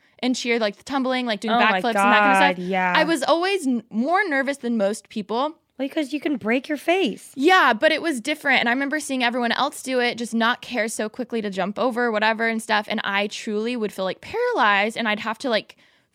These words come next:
Speaker 1: really, like, take deep breaths and go. And it was, like, such a struggle. And it was to the point where I stopped enjoying cheer because of it, because I was just truly terrified.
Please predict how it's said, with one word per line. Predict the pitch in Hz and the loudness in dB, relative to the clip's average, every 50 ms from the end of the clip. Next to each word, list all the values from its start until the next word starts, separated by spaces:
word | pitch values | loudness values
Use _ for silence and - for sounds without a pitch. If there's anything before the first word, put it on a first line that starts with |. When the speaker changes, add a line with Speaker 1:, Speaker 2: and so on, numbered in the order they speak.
| _ - | _ -8
Speaker 1:
really, | 185 208 233 247 269 269 | -4 -2 0 0 2 2
like, | 254 - - | 0 0 -2
take | - 233 240 233 - | -4 -4 -4 -4 -2
deep | - 277 254 - | -4 -4 -2 0
breaths | 240 220 214 233 - - | 0 0 0 0 -4 -6
and | 214 202 185 | -6 -4 0
go. | 220 220 233 208 214 | 2 4 4 4 4
And | 202 180 | 2 0
it | 165 - | -2 -2
was, | 214 220 - | -4 -4 -4
like, | 233 220 | -6 -8
such | - - - - 226 233 - 254 | -10 -10 -6 -6 -6 -4 -6 -8
a | 233 | -10
struggle. | - - - 220 226 247 247 233 | -10 -6 -4 -2 -2 -2 0 -2
And | 214 202 | -2 -2
it | - | -2
was | - 214 - | -4 -6 -8
to | - 254 | -8 -8
the | 240 | -8
point | 233 - 254 233 - | -8 -8 -8 -6 -4
where | 226 220 | -4 -4
I | 202 | -4
stopped | 208 - 220 214 220 - | -4 -4 -6 -6 -4 -4
enjoying | 220 208 202 190 180 190 | -6 -6 -6 -8 -8 -10
cheer | - - - 339 403 | -12 -10 -10 -8 -6
because | - 359 - - 208 202 | -6 -6 -6 -6 -6 -6
of | 208 190 | -4 -4
it, | 190 190 - 208 | -4 -4 -4 -6
because | 220 - 226 214 | -10 -10 -8 -6
I | 208 180 | -4 -4
was | 185 196 190 | -4 -6 -8
just | - 202 - - | -10 -12 -14 -12
truly | - - 214 190 175 175 | -10 -8 -8 -8 -8 -8
terrified. | - 240 403 453 403 - 196 165 165 170 208 | -8 -6 -6 -6 -4 -4 -2 -2 -2 -4 -6